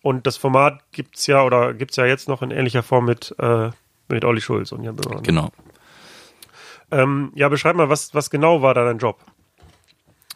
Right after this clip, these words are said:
Speaker 2: Also wir waren, äh, zwei Leute beim Ton. Ähm, wir haben uns die ganze Arbeit da geteilt, weil es doch sehr aufwendig war. Also wir haben uns das Konzept überlegt. Das, die einzige Idee dahinter war, es soll diese alten siebziger Jahre Mikrofone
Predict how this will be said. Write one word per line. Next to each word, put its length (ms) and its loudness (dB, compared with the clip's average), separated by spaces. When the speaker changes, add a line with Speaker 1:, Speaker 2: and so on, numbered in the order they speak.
Speaker 2:
Also 380 0
wir 120 0
waren, 360 2
äh, 380 0
zwei 240 0
Leute 400 -2
beim 300 -2
Ton. 640 0
Ähm, 340 2
wir 60 2
haben 160 2
uns 420 -6
die 120 -20
ganze 340 -2
Arbeit 260 0
da 240 4
geteilt, 520 -2
weil 100 2
es 100 -14
doch 220 0
sehr 220 0
aufwendig 560 0
war. 320 4
Also 220 -2
wir 120 2
haben 180 -2
uns 200 -4
das 120 -6
Konzept 460 -6
überlegt. 640 -2
Das, 260 -14
die 100 -6
einzige 320 -2
Idee 180 -2
dahinter 380 0
war, 240 4
es 160 -10
soll 300 4
diese 260 2
alten 380 0
siebziger 340 -2
Jahre 260 0
Mikrofone 720 -2